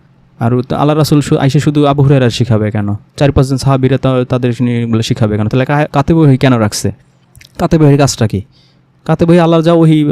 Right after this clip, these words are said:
আসবে সেগুলো লিখবে। তো এটা নাকি হাদিস হয়েছে গায়রে মাতলু হই, তো সেটাও তো ওহী তো, গায়রে মাতলু আর ডায়রে মাতলু যাই হোক, ওহী তো।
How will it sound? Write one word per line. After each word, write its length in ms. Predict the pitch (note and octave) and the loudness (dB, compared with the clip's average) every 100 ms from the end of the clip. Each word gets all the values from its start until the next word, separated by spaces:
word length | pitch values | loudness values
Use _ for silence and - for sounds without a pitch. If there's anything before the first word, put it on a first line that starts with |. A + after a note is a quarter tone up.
| D3+ | -2
আসবে 240 | D3 C#3+ D3 | -2 0 0
সেগুলো 220 | C#3+ C3+ | 2 4
লিখবে। 360 | C3+ A#2+ G#2 G2+ _ _ | 2 0 -4 -6 _ _
তো 240 | C#3 C3+ C#3 | -4 -2 -2
এটা 240 | D3 C3+ D3+ | -2 0 0
নাকি 300 | D3 C3+ C3 | 0 0 0
হাদিস 240 | B2 C#3 | 0 0
হয়েছে 180 | C3+ B2 | 0 2
গায়রে 240 | C3 C3+ | 2 2
মাতলু 320 | C#3+ C3 B2 G#2+ | 2 0 0 0
হই, 100 | G#2+ | 0
তো 100 | - | 0
সেটাও 280 | C#3+ F3 | 2 2
তো 260 | E3+ D#3 C#3+ | 0 0 -2
ওহী 300 | D3 F3+ F3 | -4 2 4
তো, 180 | D3 G#2 C3 D3 A#2+ | 4 -2 -6 -6 -2
গায়রে 220 | C3 C#3+ | 0 2
মাতলু 260 | C#3+ C#3+ | 0 2
আর 60 | C3+ | 2
ডায়রে 220 | C3+ C3 | 2 2
মাতলু 240 | B2+ A#2 A#2 | 0 0 0
যাই 140 | A2 | 0
হোক, 140 | G#2+ | 2
ওহী 160 | C3+ B2+ | 4 4
তো। 160 | A#2 | 2